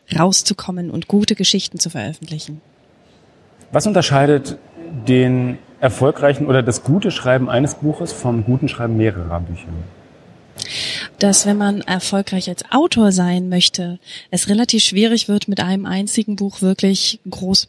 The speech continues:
Speaker 1: bekannt zu werden. Also normalerweise baut man sich ja mit der Zeit auch eine Leserschaft auf, die
Speaker 2: Mhm.
Speaker 1: dann auch Fans sind und, ähm, auch Verlage nehmen gerne Leute dazu, die eben nicht nur einen Roman schreiben, sondern auch mehrere Ra-,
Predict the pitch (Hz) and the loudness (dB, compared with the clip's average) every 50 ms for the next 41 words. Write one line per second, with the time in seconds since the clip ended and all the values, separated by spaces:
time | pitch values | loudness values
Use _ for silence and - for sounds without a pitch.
0 | _ - - - - - 214 - - 190 160 151 151 156 139 131 - - 170 170 | _ -12 -12 -8 -6 -6 -4 -4 -4 -4 -6 -8 -10 -10 -10 -8 -6 -4 0 2
1 | 180 180 - - - - - - - 202 190 190 196 208 214 202 208 202 196 202 | 2 2 0 -4 -8 -10 -10 -2 0 2 4 6 6 4 6 4 4 4 4 4
2 | 196 202 - 208 202 196 196 - 190 196 - 180 - - 196 180 - 185 - 196 | 2 2 2 2 2 2 2 2 2 2 2 2 2 0 0 0 0 0 0 0
3 | 190 190 185 180 - 190 190 180 190 196 196 220 202 - - 196 - - - 185 | 0 2 0 0 0 0 2 4 4 4 4 2 2 2 0 -2 -6 -6 -4 -4
4 | 190 190 190 202 - - - 196 185 190 180 175 160 175 - - - 180 175 185 | -2 -2 -2 -2 0 2 4 4 4 4 2 2 0 -4 -4 -4 -2 0 0 -2
5 | 185 185 - 190 185 180 180 - - - - - - - - - - 185 185 180 | 0 -2 -2 -2 -2 -4 -6 -8 -8 -10 -8 -8 -8 -8 -10 -4 0 2 2 2
6 | 175 - 180 175 - - 208 196 196 185 196 220 240 233 220 208 196 208 233 233 | 2 0 -2 -2 2 2 4 4 6 6 4 4 4 4 4 4 4 4 4 2
7 | 226 196 202 196 202 214 214 208 208 196 185 180 190 202 - - 214 190 190 190 | 2 2 2 2 2 2 2 2 2 2 2 2 2 2 2 2 0 2 2 2
8 | 190 - - - 202 196 196 196 185 - 196 190 196 190 190 - - 196 190 190 | 2 2 2 2 0 0 -2 -4 0 0 2 2 2 0 0 2 2 2 2 2
9 | 190 185 - 202 185 - 156 208 254 254 233 175 175 170 160 156 160 165 170 - | 0 0 0 0 -2 2 4 4 6 6 4 2 0 0 -2 -2 -2 -2 -2 -2
10 | - 156 160 165 175 175 185 185 185 190 185 190 185 - 185 - - 190 180 202 | -2 -2 -2 -2 -2 -2 0 0 0 0 0 -2 -4 -4 -4 0 2 4 4 6
11 | 220 208 190 175 165 160 151 151 - | 4 4 4 2 0 0 -2 -2 -2